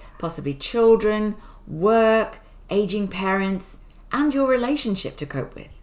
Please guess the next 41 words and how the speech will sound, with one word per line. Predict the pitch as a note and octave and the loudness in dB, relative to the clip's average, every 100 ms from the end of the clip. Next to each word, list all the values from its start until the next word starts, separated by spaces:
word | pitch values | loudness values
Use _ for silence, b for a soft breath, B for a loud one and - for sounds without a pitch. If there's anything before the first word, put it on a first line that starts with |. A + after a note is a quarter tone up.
| - - - - - - - - - - - - - - - - - - - - B B | -20 -20 -20 -20 -20 -20 -20 -20 -20 -20 -20 -20 -20 -20 -20 -20 -20 -20 -20 -20 B B
Now, | A3 A3+ | 0 0
there | C4 | 0
are | D4+ | -2
some | E4+ - - | -2 -2 -2
upsides | E3 - D#3+ D#3+ D3+ | -2 -2 -2 -2 -2
of | |
menopause, | D3+ C#3 - D3 C#4 D4+ - B B | -4 -4 -4 -2 0 -2 -4 B B
which | F3+ F3+ | -2 0
I'll | F3 | -2
start | - F#3+ - | 0 0 2
with | D#3+ - | -2 -4
first. | C#3+ - - - B B | -6 -6 -10 -16 B B
So | - | -8
first | A3 D4 D4 | 0 0 0
of | F3 | 0
all, | F3 E3+ B G3 | 0 -2 B 0
no | G#3 G#3 | 2 2
more | F#3+ E3+ | 2 0
periods. | E3 C#3+ C3 - - B B B B B - | -2 -2 -4 -6 -12 B B B B B 2
Hooray! | F4+ E4+ D#4 E4 D#4+ D4 B3 | 4 4 4 6 8 6 2
She | G#3 A3 | 0 0
no | A3 A#3+ B3+ | 2 2 4
longer | B3+ A#3+ A3 | 4 2 0
has | G#3+ - | -4 -4
to | |
serve | - G3+ G3 | -4 0 0
the | - | -2
Crimson | - - B3+ A#3+ A3 | -4 0 0 2 0
Tide | F#3 E3 E3 | 0 -2 -2
each | D3+ D3+ | -2 -4
month. | C3+ - - B B B - | -4 -4 -12 B B B -8
And | E4 | -4
she | E4 | -2
no | E4 E4+ | 0 0
longer | D#4+ C4 | 2 0
has | B3 - | -2 -4
to | |
pay | G3 F#3 | -2 -2
G | F3+ A#3+ C4 | -2 -4 -2
S | B3+ - | -2 -2
T | G3+ F#3 F#3+ | -2 0 0